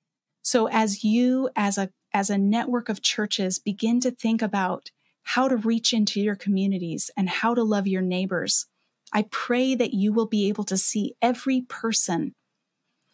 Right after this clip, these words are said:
as someone made as God's image, someone with inherent dignity and worth, who might just need a nudge to, to discover, to help them discover their God-given identity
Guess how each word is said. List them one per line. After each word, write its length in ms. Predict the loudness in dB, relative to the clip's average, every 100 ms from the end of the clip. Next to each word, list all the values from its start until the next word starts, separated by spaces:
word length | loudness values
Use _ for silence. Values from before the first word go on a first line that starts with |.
| _ _
as 160 | 0 2
someone 480 | 2 2 4 4 4
made 380 | 2 2 2 0
as 180 | -2 -2
God's 320 | 0 0 0 -2
image, 520 | 0 0 -2 -4 -6 _ _
someone 380 | 0 2 4 2
with 120 | 0
inherent 540 | 2 0 2 0 0 0
dignity 500 | 0 2 0 0 0
and 220 | 0 0
worth, 300 | 0 -2 -6 _ _ _ _
who 160 | 2
might 300 | 4 4 0
just 300 | 0 2 2
need 200 | 4 4
a 40 | 4
nudge 560 | 4 4 2 0 -2 -6 _ _ _ _ -2
to, 200 | -2 0
to 140 | -2 0
discover, 640 | 2 2 2 0 0 -2
to 100 | -2
help 300 | -2 -2 -2
them 140 | -2 0
discover 520 | 0 0 -2 0 0
their 200 | -2 -4
God-given 720 | -4 -2 0 0 -2 0 0
identity 760 | 0 -2 -2 -4 -4 -6 -8